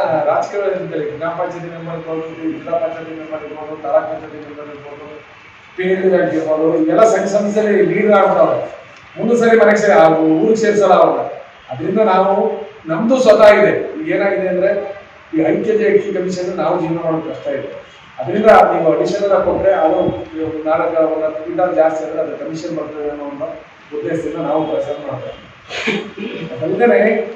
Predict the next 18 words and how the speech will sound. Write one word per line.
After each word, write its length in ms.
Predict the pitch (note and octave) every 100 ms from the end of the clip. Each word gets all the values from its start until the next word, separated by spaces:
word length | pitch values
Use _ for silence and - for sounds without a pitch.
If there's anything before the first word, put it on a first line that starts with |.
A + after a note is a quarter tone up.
| - -
ಹಿಂದೆ 220 | E4+ G#3 - - - D3+ D3+ D3+ - D3+ C#3 C#3+
ಆಗಿದೆ, 280 | B2+ B2+ B2+ B2+ - B2 - - - - - - - C#4 G3
ಏಳು 160 | A#3 A3
ವರ್ಷ 160 | - - G#3+
ಆಗಿದೆ. 200 | G#3 F#3
ಅದು 120 | F3+ F3
ದುಡ್ಡು 240 | F3 E3+ F3 F3+ G3 - - - D#3
ಒಬ್ಬ 120 | D#3 E3
ಮೆಂಬರ್ಗೆ 340 | D#3+ G3 G3 F3
ಐದು 100 | F#3 F#3+
ರೂಪಾಯಿ 240 | F#3 F#3 F3+
ಕೊಡ್ತೀವಿ 260 | E3+ F3 E3+
ನಿಮ್ಗೆ 200 | D#3+ D#3+
ಮಾಡಿಸಿ 220 | D#3+ E3+ E3+
ಅಂತ 120 | E3+ D#3+ -
ಸರ್ಕಾರ 260 | - G3 F#3 F#3
ಕೆಲಸ 200 | - -
ಆದ್ರು, 280 | - - B2